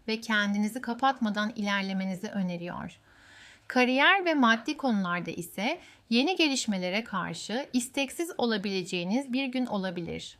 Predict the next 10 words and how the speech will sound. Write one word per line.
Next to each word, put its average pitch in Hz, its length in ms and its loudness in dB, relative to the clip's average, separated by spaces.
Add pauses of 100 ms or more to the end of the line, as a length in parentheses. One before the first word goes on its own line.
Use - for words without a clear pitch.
(180)
Burada 262 340 4
önemli 202 480 0
olan 170 380 -2 (260)
mevcutun 262 600 2
ötesini 240 460 0
görebilmek 180 760 -4 (220)
ve 226 140 0
küçük 277 360 -4
fırsatları 220 800 -2
değerlendirebilmek. 190 1300 -4